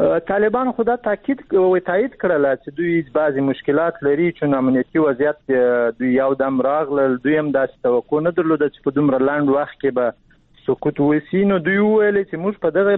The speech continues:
باندې کار کوو او تاسو هم له موږ سره مرسته وکړئ.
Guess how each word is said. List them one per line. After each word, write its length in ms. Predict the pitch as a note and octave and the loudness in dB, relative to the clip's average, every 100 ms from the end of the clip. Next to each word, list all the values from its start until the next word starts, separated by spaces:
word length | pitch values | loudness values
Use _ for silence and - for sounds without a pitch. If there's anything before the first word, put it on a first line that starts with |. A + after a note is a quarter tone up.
| F3 | 0
باندې 300 | E3+ C#3+ - | 0 -2 -2
کار 220 | G#3+ A3+ F#3+ | -2 -2 0
کوو 100 | D#3 | -2
او 80 | B2+ | -2
تاسو 340 | F3 F3 F3+ | -4 -4 -4
هم 80 | D#3+ | -6
له 80 | D#3+ | -4
موږ 120 | F3+ | -4
سره 180 | E3+ D3+ | -2 -2
مرسته 340 | D#3 F3+ - C3+ | -2 -2 0 0
وکړئ. 260 | A2+ G#2 | 0 -4